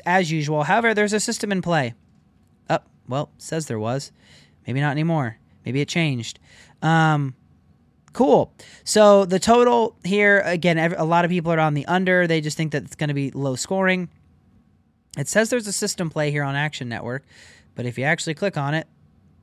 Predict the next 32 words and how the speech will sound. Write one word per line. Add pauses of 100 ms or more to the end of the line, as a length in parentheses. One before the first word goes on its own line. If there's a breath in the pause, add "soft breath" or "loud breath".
(240)
I
don't
really
know
what
the
system
is.
Maybe
it
is
just (520 soft breath)
road (260)
dog. (920)
I
don't
know
if
I
have
a
better
one
than
that,
but, (280 loud breath)
um,
I'm
gonna
take
the
Cowboys